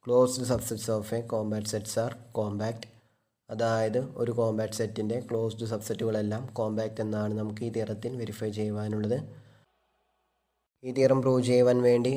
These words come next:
ആർബിട്രറി ആയിട്ട് മെട്രിക് സ്പേസ് എക്സിൻ്റെ ഒരു കോമ്പാക്ട് സബ്സെറ്റ് K ചൂസ് ചെയ്യുക. അതുപോലെ തന്നെ K-യുടെ ഒരു ക്ലോസ്ഡ് സബ്സെറ്റ് F-ഉം ചൂസ് ചെയ്യുക. Then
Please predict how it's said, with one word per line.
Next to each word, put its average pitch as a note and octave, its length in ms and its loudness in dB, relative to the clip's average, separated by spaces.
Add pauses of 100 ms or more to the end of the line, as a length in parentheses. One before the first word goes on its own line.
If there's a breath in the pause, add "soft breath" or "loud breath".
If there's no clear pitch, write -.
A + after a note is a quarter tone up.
(140)
ആർബിട്രറി A2+ 440 0
ആയിട്ട് A2+ 280 0
മെട്രിക് A2 240 -4
സ്പേസ് A2 280 0
എക്സിൻ്റെ G#2+ 400 -4
ഒരു A2 120 -4
കോമ്പാക്ട് G#2+ 380 0
സബ്സെറ്റ് A2 480 -4
K A2 100 -2 (140)
ചൂസ് G#2+ 260 -6
ചെയ്യുക. G#2+ 240 0 (560 loud breath)
അതുപോലെ A#2 380 4 (100)
തന്നെ A2+ 220 2 (100)
K-യുടെ A2 340 2
ഒരു G#2+ 120 -2
ക്ലോസ്ഡ് A2 360 -2
സബ്സെറ്റ് A2 380 -6 (100)
F-ഉം A#2 280 -6
ചൂസ് G#2+ 300 -4
ചെയ്യുക. G#2+ 300 0 (800 loud breath)
Then A#2 100 -2